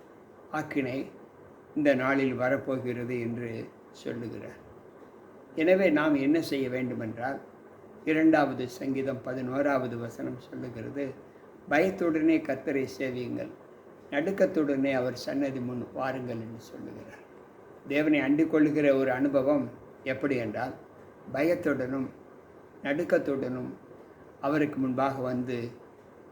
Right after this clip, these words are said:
நாம் அவரை அண்டிக் கொள்ள வேண்டும் என்று வேதம் சொல்லுகிறது. முப்பத்தி நான்காவது சங்கீதம் எட்டாவது வசனம் எல்லோருக்கும் தெரிந்தது. "கர்த்தர் நல்லவர் என்பதை ருசித்து பாருங்கள்,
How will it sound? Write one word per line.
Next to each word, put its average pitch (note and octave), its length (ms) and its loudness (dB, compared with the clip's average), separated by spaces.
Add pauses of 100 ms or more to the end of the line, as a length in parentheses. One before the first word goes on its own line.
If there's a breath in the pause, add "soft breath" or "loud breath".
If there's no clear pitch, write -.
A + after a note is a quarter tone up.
நாம் C3+ 340 -2
அவரை B2 460 -2 (160)
அண்டிக் C#3+ 220 0
கொள்ள B2+ 200 0
வேண்டும் A#2+ 400 -4
என்று A2+ 380 -6 (320)
வேதம் A#2 340 -2 (100)
சொல்லுகிறது. G#2+ 760 -10 (1000)
முப்பத்தி - 340 -2
நான்காவது D3+ 600 4
சங்கீதம் C3+ 500 0
எட்டாவது B2+ 480 -2
வசனம் B2 340 -8
எல்லோருக்கும் B2+ 640 -2
தெரிந்தது. A#2 480 -8
"கர்த்தர் C#3+ 380 0
நல்லவர் C#3 420 2
என்பதை B2 380 -2
ருசித்து A#2 420 -8
பாருங்கள், A2+ 440 -8